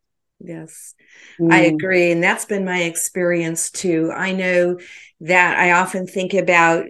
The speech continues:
Speaker 1: you know, I'm here, I wanna go here. And what's that bridge that's gonna get me there? But I also find, and I f-, feel like a coach is that bridge, of course, but I also find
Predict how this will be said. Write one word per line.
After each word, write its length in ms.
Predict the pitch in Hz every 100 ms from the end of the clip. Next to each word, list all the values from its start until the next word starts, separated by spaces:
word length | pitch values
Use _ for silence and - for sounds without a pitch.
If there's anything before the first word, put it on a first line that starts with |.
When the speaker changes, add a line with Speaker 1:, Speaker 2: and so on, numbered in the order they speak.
| -
Speaker 1:
you 160 | 185
know, 240 | 180 175 180
I'm 240 | 165 175
here, 600 | 175 - 269 254 233 220 -
I 140 | 190
wanna 320 | 185 196 190
go 260 | 175 185 160
here. 680 | - - 214 185 175 165 165 - - _ _
And 260 | 190 190 175
what's 260 | 214 220
that 280 | 220 185 143
bridge 380 | 160 170 165 151
that's 260 | 170 -
gonna 240 | - 165 160
get 320 | 143 165 156
me 140 | 165
there? 460 | 156 156 143 143 143 - - - _ _ _ _ -
But 240 | 185 202
I 80 | 208
also 320 | 311 392 226
find, 680 | - 175 170 165 165 165 - - _ _ _
and 140 | 196 185
I 60 |
f-, 220 | 180 - -
feel 180 | 185
like 160 | 160 151
a 40 | 170
coach 340 | 175 156 -
is 100 | 156
that 240 | 151 -
bridge, 320 | 170 160 147 156
of 140 | -
course, 420 | - 165 156 156
but 160 | - 170
I 140 | 165
also 320 | 208 349 226
find 600 | 196 - 180 180 180 180